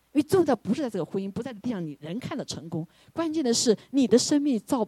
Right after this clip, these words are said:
有没有造就出来像耶稣基督，对不对？你有没有像耶稣基督啊？神给我们不同的人量的，人常常我们要说：“哎呀，你的妻子真好。”人说：“你的丈夫真好。”傻瓜蛋，别说这个话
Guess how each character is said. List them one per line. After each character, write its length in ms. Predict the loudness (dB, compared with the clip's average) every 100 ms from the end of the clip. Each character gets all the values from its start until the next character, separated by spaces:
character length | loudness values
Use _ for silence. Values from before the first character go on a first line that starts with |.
| 0
有 100 | 0
没 60 |
有 60 | 2
造 180 | 2 2
就 140 | 2
出 100 | 0
来 80 | -2
像 180 | 0 -2
耶 120 | 0
稣 140 | -2 2
基 180 | 4 6
督， 300 | 6 6 0 _ _ _ _ _ _ _ _
对 140 | 10 12
不 20 |
对？ 300 | 12 8 8 _ _
你 180 | 2 6
有 100 | 6
没 60 | 6
有 60 |
像 200 | 4 2 4
耶 160 | 4
稣 160 | 6 4
基 200 | 6 2
督 320 | 4 2 2 -8 _ _ _ -4
啊？ 80 | 0
神 220 | 2 4
给 100 | 6
我 180 | 6 2
们 120 | -2 -4 0
不 80 |
同 180 | 0 0
的 80 | 0
人 140 | 0
量 240 | -2 -4 -4
的， 180 | -4 -6 _ -6
人 100 | -4
常 100 | -2
常 120 | -2
我 20 |
们 80 | -2
要 60 |
说 120 | -4 -6
：“哎 60 | -8
呀， 240 | -8 -8
你 100 | -8
的 80 | -8
妻 220 | -8 -12
子 100 | -10
真 180 | -8 -8
好。” 160 | -10 -14 -16 -8
人 80 | -4
说 80 | -2
：“你 80 |
的 120 | -2 -4
丈 180 | -4
夫 100 | -4
真 200 | -2 -4
好。” 180 | -4 -8 -14 _ -16 -12
傻 180 | -10
瓜 160 | -10 -8
蛋， 200 | -6 -6
别 120 | -6
说 160 | -4 -4
这 120 | -4
个 80 | -10
话 260 | -12 -20